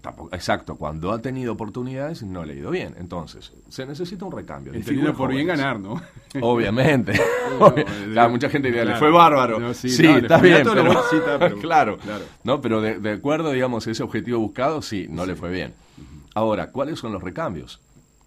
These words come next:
Speaker 1: Viste que hay muchos nombres, ¿no? Pero se barajan
Speaker 2: Claro,
Speaker 1: nombres
Speaker 2: no,
Speaker 1: todos los
Speaker 2: está
Speaker 1: días, o sea,
Speaker 2: clarísimo.
Speaker 1: a ver, no
Speaker 2: Porque
Speaker 1: es que
Speaker 2: es
Speaker 1: se
Speaker 2: un poco
Speaker 1: barajan
Speaker 2: lo que
Speaker 1: veinte.
Speaker 2: pasa con el Partido Colorado, ¿no? Este,
Speaker 1: Exacto.
Speaker 2: se fue Bordaberry y ahora,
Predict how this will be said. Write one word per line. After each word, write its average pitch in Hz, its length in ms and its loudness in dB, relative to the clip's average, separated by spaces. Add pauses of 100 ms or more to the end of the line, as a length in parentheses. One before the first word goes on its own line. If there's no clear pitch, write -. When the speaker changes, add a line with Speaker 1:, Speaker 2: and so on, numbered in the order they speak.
(100)
Speaker 1:
Viste 120 220 -2
que 123 60 -8
hay 120 80 -2
muchos 123 300 -4
nombres, 131 400 -4
¿no? 151 240 -6
Pero 90 160 -10
se - 120 -12
barajan 92 340 -8
Speaker 2:
Claro, 135 160 -4
Speaker 1:
nombres 113 160 -4
Speaker 2:
no, 104 40 -6
Speaker 1:
todos - 140 -4
los - 100 -8
Speaker 2:
está 185 100 -2
Speaker 1:
días, 90 220 -6
o 92 100 -12
sea, 95 160 -6
Speaker 2:
clarísimo. 71 320 -16
Speaker 1:
a 85 40 -8
ver, 87 100 -6
no 73 60 -12
Speaker 2:
Porque 80 60 -12
Speaker 1:
es 98 80 -8
que - 40 -10
Speaker 2:
es 90 40 -8
Speaker 1:
se 107 60 -6
Speaker 2:
un 98 40 -2
poco 92 100 -4
Speaker 1:
barajan 127 180 -4
Speaker 2:
lo 113 60 -4
que 104 60 -4
Speaker 1:
veinte. 104 180 -8
Speaker 2:
pasa - 160 -10
con 98 140 -12
el 87 80 -14
Partido 87 340 -14
Colorado, 87 640 -12
¿no? 107 280 -14
Este, 80 280 -20
Speaker 1:
Exacto. 98 480 -6
Speaker 2:
se 98 160 -18
fue 104 140 -12
Bordaberry 104 520 -10
y 87 60 -10
ahora, 202 360 -12